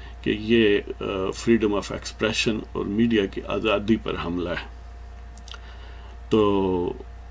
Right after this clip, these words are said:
ان میں جو انہوں نے ٹی وی، جن، آ، ٹی وی چینلز کا ذکر کیا ہے، وہ ہیں اب تک، ٹوئنٹی فور نیوز اور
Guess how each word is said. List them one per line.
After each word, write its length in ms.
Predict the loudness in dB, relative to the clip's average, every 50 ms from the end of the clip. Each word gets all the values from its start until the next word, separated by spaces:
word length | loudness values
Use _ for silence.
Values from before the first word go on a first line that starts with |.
| -16 -16 -16 -16 -16 -16 -16 -16 -16 -16 -16 -12 -2 2
ان 180 | 4 6 10
میں 320 | 10 12 12 12 10 8 6 4
جو 380 | 4 6 6 6 6 6 2 2
انہوں 220 | 0 0 2 2
نے 100 | 2 0 -2 -4 -4 -2
ٹی 140 | 0 0 2
وی، 440 | 4 4 4 6 4 4 2 0 -2 -4 -8 -8
جن، 400 | -8 -4 -4 -2 -2 -2 -2 -4 -4 -6 -10 -12 -14 -12 -10
آ، 20 | -6 -2 0 0 0 0 -4 -8 -6
ٹی 140 | -4 -2 0
وی 140 | 0 0
چینلز 480 | 0 0 2 2 2 2 0 0 -2 -4
کا 160 | -2 -2 0
ذکر 340 | 0 0 0 2 2 2 2
کیا 400 | 0 -4 -2 0 0 0 0 0
ہے، 80 | -4 -6 -10 -12 -8 -6 -4 -4 -2 0
وہ 200 | 2 2 2 2
ہیں 160 | 2 0 0 -2 -4 -10 -16 -16 -2 4
اب 180 | 6 6 6 6 4 4
تک، 280 | 2 2 2 0 -6 -16 -16 -16 -16 -16 -14 -6 -2 0
ٹوئنٹی 260 | 0 2 2 0 -4
فور 300 | -2 2 4 6 6 6
نیوز 340 | 6 4 2 2 0 0 -2 -6 -10 -8 -6 -6 -6 -6 -8 -6 -2
اور 160 | 0 0